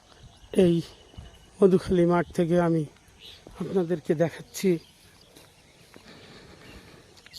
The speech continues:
সচরাচর বাবলা গাছ আর দেখা যায় না। দর্শক, আমি বারবার ফেসবুকে,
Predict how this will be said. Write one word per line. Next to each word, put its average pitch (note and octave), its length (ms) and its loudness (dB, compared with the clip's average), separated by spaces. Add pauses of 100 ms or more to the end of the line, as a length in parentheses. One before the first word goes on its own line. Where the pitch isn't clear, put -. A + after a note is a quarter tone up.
(380)
সচরাচর A#3 840 0 (1400)
বাবলা F#3 320 2
গাছ F#3 240 0 (320)
আর F#3+ 220 2 (160)
দেখা E3+ 220 0
যায় F3+ 280 0
না। F3 80 -4 (800)
দর্শক, G#3 340 4 (540)
আমি G#3+ 320 4 (920)
বারবার G3 480 4 (1000)
ফেসবুকে, G3 600 4